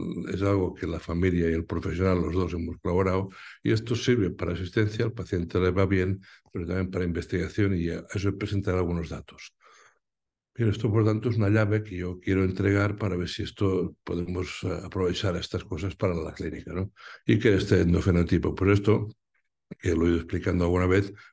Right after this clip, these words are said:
básicamente es, es una, un modelo que recoge aspectos mentales y físicos y algunas estrategias conductuales que van bien a veces para el planteamiento psicoterapéutico, con todos los respetos de los psicoterapeutas puros, digamos.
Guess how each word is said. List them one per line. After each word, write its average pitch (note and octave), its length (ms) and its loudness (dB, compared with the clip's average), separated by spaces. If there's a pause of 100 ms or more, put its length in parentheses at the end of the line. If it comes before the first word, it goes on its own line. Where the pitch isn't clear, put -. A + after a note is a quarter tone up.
(120)
básicamente G2 460 2
es, G2 120 -2
es - 200 -4
una, F#2 340 -2 (220)
un G2 160 -2
modelo G#2+ 360 4
que G#2+ 120 -4
recoge F#2 420 -4 (160)
aspectos F#2+ 500 0
mentales F#2 480 4
y F2+ 40 2
físicos G#2+ 560 4 (340)
y G2+ 80 0
algunas F#2 320 2
estrategias F#2 480 0
conductuales G2+ 720 0 (260)
que A2+ 120 -4
van A2+ 220 0
bien A2+ 180 2
a G#2 60 0
veces G2+ 260 -2
para G2 220 -4
el F2+ 180 -6
planteamiento F2 720 -2
psicoterapéutico, E2+ 1000 -2 (380)
con F2 220 -8
todos F2+ 240 -6
los E2+ 80 -2
respetos F2 560 -2 (120)
de F2+ 220 -2
los E2+ 160 -4
psicoterapeutas E2 920 -2 (220)
puros, F#2+ 300 2
digamos. D2 420 -8